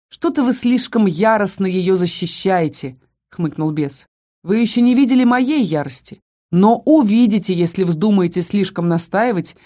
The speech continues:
или сделаете хоть что-то болезненное Лии". Айден говорил, не отводя прямого взгляда с лица правителя бесов и мысленно уже представляя себя,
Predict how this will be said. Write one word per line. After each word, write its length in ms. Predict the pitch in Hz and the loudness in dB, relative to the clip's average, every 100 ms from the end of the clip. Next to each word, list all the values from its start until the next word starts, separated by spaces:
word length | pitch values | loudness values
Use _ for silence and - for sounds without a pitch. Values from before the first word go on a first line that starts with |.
| - - | -16 -2
или 180 | 214 226 | 2 4
сделаете 520 | 175 247 240 190 214 | 4 2 2 0 -2
хоть 180 | 233 - | -2 -4
что-то 380 | - 254 233 | -2 -2 0
болезненное 680 | 190 202 214 165 170 175 170 | 0 2 2 0 0 0 0
Лии". 360 | 180 175 147 143 _ _ _ _ | 0 -2 -4 -8 _ _ _ _
Айден 400 | 202 254 247 180 | -4 -2 0 -2
говорил, 380 | 170 180 185 220 | 0 0 0 0
не 140 | 196 | 0
отводя 360 | 185 180 190 214 | -2 -4 -2 -4
прямого 360 | 196 175 175 170 | -4 -2 -2 -2
взгляда 400 | 160 185 185 170 | -4 -4 -4 -4
с 100 | - | -6
лица 300 | 175 185 170 | -6 -6 -4
правителя 420 | 175 175 175 170 | -4 -4 -4 -4
бесов 360 | 180 226 180 - _ | -2 -4 -6 -12 _
и 100 | 262 | 4
мысленно 600 | 262 277 320 - 208 190 | 4 6 2 2 0 0
уже 180 | 185 170 | 0 -2
представляя 600 | 175 170 - 196 220 254 | -4 -6 -4 -2 0 0
себя, 380 | 208 196 175 160 | 0 -2 -4 -6